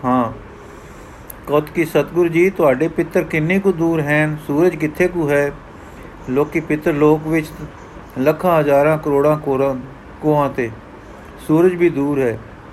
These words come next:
"ਗੁਰੂ ਜੀ, ਤਾਂ ਭਲਾ ਹੈ?" "ਹਾਂ, ਹਾਂ।" "ਗੁਰੂ ਜੀ, ਤਾਂ ਭਲਾ ਹੈ?" "ਹਾਂ, ਹਾਂ।" ਤੇ ਫਿਰ ਪਾਣੀ ਦੇਣ ਲੱਗ ਪਏ। ਲੋਕਾਂ ਵਿੱਚੋਂ ਇੱਕ ਪੰਡਤ, "ਤੂੰ ਬਈ ਆਪਣੇ ਕੰਮ ਲੱਗ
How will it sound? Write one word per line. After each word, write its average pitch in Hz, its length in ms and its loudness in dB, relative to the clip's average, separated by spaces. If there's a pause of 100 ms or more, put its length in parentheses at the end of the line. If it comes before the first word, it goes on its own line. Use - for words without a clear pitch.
(380)
"ਗੁਰੂ 151 220 0
ਜੀ, 156 180 0
ਤਾਂ 160 200 -2
ਭਲਾ 143 340 2
ਹੈ?" 143 420 4
"ਹਾਂ, 151 180 2
ਹਾਂ।" 135 320 -2 (1700)
"ਗੁਰੂ 156 240 4
ਜੀ, 151 240 0 (220)
ਤਾਂ 151 200 2
ਭਲਾ 143 320 4
ਹੈ?" 165 380 4 (560)
"ਹਾਂ, 147 180 2
ਹਾਂ।" 127 240 -2 (480)
ਤੇ 147 100 0
ਫਿਰ 165 260 0
ਪਾਣੀ 165 360 0
ਦੇਣ 139 280 0
ਲੱਗ 120 160 2 (120)
ਪਏ। 104 120 -4 (920)
ਲੋਕਾਂ 160 380 0
ਵਿੱਚੋਂ 170 460 0
ਇੱਕ 175 180 -4 (100)
ਪੰਡਤ, 160 300 2 (640)
"ਤੂੰ 190 180 4
ਬਈ 170 240 4
ਆਪਣੇ 160 340 2
ਕੰਮ 165 260 -2
ਲੱਗ 151 180 4